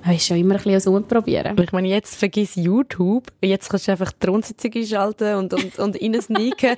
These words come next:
Speaker 2: <laughs> Egal, ob Mann oder Frau, einfach mal, also, ist ja nicht so, als wären wir Expertinnen. Wenn es dann wirklich zur Sache geht, holen wir uns Leute dazu, wo,
Speaker 1: Ja.
Speaker 2: wo besser Bescheid wissen.
Speaker 1: Ja.
Speaker 2: Aber wir erzählen von unseren Erfahrungen und,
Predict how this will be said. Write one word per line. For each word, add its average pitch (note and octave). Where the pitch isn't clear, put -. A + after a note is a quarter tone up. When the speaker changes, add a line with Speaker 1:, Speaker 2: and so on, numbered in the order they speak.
Speaker 2:
<laughs> -
Egal, G#3
ob A3
Mann G#3+
oder G#3+
Frau, G#3
einfach A#3
mal, A3
also, F#3+
ist A#3+
ja C4+
nicht C4
so, C4+
als A#3
wären A3+
wir A3
Expertinnen. F3+
Wenn F#3+
es -
dann G#3+
wirklich A3
zur A3+
Sache G#3
geht, F#3
holen F#3+
wir F3+
uns F3
Leute F3+
dazu, -
wo, F3
Speaker 1:
Ja. F#3+
Speaker 2:
wo F3+
besser G3+
Bescheid A3+
wissen. A#3
Speaker 1:
Ja. F#3+
Speaker 2:
Aber A3
wir C#4
erzählen A#3
von G#3+
unseren G#3+
Erfahrungen C4+
und, C#4+